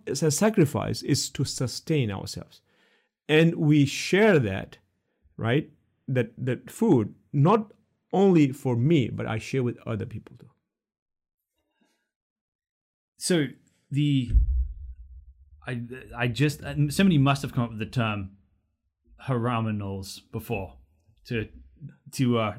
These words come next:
Speaker 2: to classify haram animals. Haraminals?
Speaker 1: Uh,
Speaker 2: I can't be the first
Speaker 1: I,
Speaker 2: person to
Speaker 1: uh,
Speaker 2: think
Speaker 1: well, it's a good one. I, I,
Speaker 2: There,
Speaker 1: haramin, it's a good one.
Speaker 2: there,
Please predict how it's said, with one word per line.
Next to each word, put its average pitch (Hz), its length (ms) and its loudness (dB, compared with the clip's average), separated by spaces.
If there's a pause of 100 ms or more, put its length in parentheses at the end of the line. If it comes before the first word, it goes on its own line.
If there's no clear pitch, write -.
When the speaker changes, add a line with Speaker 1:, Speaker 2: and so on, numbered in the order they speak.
(140)
Speaker 2:
to 131 100 -4
classify 120 680 0
haram 120 380 2
animals. 104 580 -4 (460)
Haraminals? 127 560 -2 (260)
Speaker 1:
Uh, - 120 0 (100)
Speaker 2:
I 139 220 -4
can't 180 240 2
be 156 80 0
the 135 60 0
first 139 260 0
Speaker 1:
I, 139 40 2
Speaker 2:
person - 20 2
to 139 140 2
Speaker 1:
uh, 139 40 2
Speaker 2:
think 143 180 2
Speaker 1:
well, 190 160 6
it's 220 140 2
a 214 60 2
good 226 120 4
one. 156 180 4
I, 135 340 -2
I, 151 40 -2
Speaker 2:
There, 147 240 4
Speaker 1:
haramin, 165 420 4
it's 175 120 0
a - 20 4
good 196 160 2
one. 185 80 6
Speaker 2:
there, 190 120 8